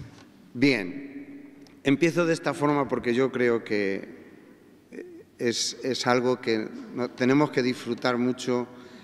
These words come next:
sintiéndonos así, familia, juntos, como arciprestazgo, ¿no? Que es la unidad pastoral de coordinación más cercana a nosotros.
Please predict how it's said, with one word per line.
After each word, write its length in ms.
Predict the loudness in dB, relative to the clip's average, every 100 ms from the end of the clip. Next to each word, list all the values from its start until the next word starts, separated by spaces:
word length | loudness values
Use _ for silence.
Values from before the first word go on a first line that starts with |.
| -10
sintiéndonos 840 | 0 2 2 4 4 4 4 2
así, 340 | 0 -2 -2 -4
familia, 640 | -4 0 2 2 2 0
juntos, 720 | -2 -2 -2 -2 -6 -6 -14 -16 -20 -20 -16
como 240 | -4 0 2
arciprestazgo, 960 | 0 -4 -2 -4 0 4 4 2 -4
¿no? 180 | -4 -6 -8 -20 -20 -20 -6
Que 120 | 0
es 80 | 2
la 120 | 2
unidad 520 | 2 0 0 0 0
pastoral 720 | 0 -4 -2 0 2 2 0 -4 -16 -18 -20 -16
de 300 | -6 0 0
coordinación 880 | 2 0 2 0 0 -4 0 2 2
más 240 | 2 2 0
cercana 680 | -4 -4 0 0 2 0
a 40 | -2
nosotros. 640 | -4 -6 -10 -10 -20 -20